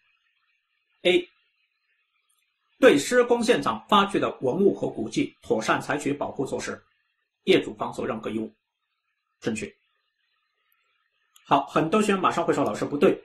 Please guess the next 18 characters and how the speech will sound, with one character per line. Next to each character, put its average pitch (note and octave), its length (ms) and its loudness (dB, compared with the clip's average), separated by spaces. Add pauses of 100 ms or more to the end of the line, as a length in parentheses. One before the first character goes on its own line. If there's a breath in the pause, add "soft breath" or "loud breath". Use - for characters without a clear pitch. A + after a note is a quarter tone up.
不 E3 100 -2
是 E3+ 160 0
施 - 180 -2
工 F#3 220 -8
方 E3 140 -4
去 C#3+ 120 -2
采 C3+ 160 -6
取 B2 160 -8
妥 G#2+ 160 -8
善 B2 160 -8
保 - 120 -6
护 - 120 -10
措 A#2 120 -8
施 A2+ 100 -10
吗？” A#2 200 -12 (800)
你 A#2 160 -8
错 C#3+ 160 -2
了， - 140 -6